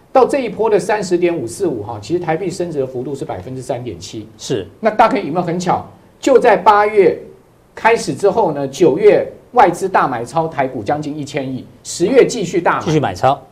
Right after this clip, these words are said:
Speaker 1: 很明显的就是整个资金行情在启动哈，
Speaker 2: 是。
Speaker 1: 就是因为美元相对走弱，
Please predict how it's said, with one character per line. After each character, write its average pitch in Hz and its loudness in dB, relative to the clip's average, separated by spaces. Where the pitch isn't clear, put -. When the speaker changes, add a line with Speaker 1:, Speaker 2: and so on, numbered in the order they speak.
Speaker 1:
很 160 0
明 185 0
显 156 4
的 139 -4
就 180 0
是 175 -2
整 123 -4
个 123 -6
资 123 -6
金 156 -4
行 110 -10
情 104 -10
在 117 -4
启 - -14
动 156 2
哈， 104 -6
Speaker 2:
是。 98 -8
Speaker 1:
就 180 -4
是 180 -4
因 190 -8
为 208 2
美 143 2
元 123 0
相 180 0
对 185 4
走 117 2
弱， - 4